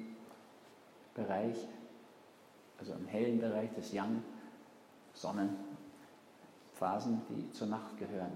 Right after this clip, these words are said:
also Tiefenentspannung. Das, was wir eben ansatzweise gemacht haben. Ja, wenn man das macht, zum Beispiel Mittagsschlaf macht, reduziert man seine Herzinfarktwahrscheinlichkeit um vierundfünfzig Prozent.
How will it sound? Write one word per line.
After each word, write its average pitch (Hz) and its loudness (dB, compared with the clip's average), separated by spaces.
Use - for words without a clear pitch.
also 95 -2
Tiefenentspannung. 90 2
Das, 104 2
was 110 6
wir 104 6
eben 113 6
ansatzweise 101 4
gemacht 90 2
haben. 92 -4
Ja, 139 4
wenn 123 8
man 127 8
das 123 6
macht, 131 10
zum 139 6
Beispiel 123 8
Mittagsschlaf 156 6
macht, 160 2
reduziert 135 6
man 151 8
seine 120 8
Herzinfarktwahrscheinlichkeit 120 6
um 120 4
vierundfünfzig 131 6
Prozent. - 2